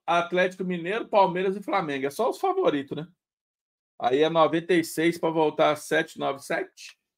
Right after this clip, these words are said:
Isso foi com crédito de aposta. Esse aqui, ó, foi com dinheirinho, foi com crédito de aposta também,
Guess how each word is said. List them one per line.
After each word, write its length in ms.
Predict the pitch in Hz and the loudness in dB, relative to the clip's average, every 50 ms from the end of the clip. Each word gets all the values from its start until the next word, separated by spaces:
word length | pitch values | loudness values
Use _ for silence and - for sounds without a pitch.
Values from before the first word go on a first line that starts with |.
| _ _ _ _ _ _ _ | _ _ _ _ _ _ _
Isso 220 | - 131 151 151 - | -6 -4 -4 -2 -2
foi 120 | 190 185 | -2 -2
com 180 | 185 190 185 180 | 0 -2 -4 0
crédito 320 | - 180 175 175 175 180 | 2 2 2 2 0 0
de 80 | 185 190 | 0 2
aposta. 480 | 196 190 190 - 131 127 - - - - | 2 2 2 2 2 2 0 -2 -6 0
Esse 240 | 147 175 175 180 185 | 0 0 2 2 0
aqui, 220 | 156 - - 196 | -2 -2 0 2
ó, 180 | 220 220 180 143 | 4 4 4 4
foi 120 | - 147 | 2 -4
com 140 | - - 180 | -4 -4 -8
dinheirinho, 500 | 165 170 185 190 185 180 170 170 165 - | -4 0 2 2 2 2 2 -2 -4 -2
foi 120 | - 165 175 | -4 -4 -4
com 160 | - 190 180 | -4 -6 -2
crédito 240 | - 185 185 185 185 | 2 2 2 2 2
de 40 | |
aposta 340 | 208 196 196 - 190 196 185 185 | 0 0 2 2 2 2 2 0
também, 360 | 175 165 175 202 220 - | 0 0 0 -2 -4 -6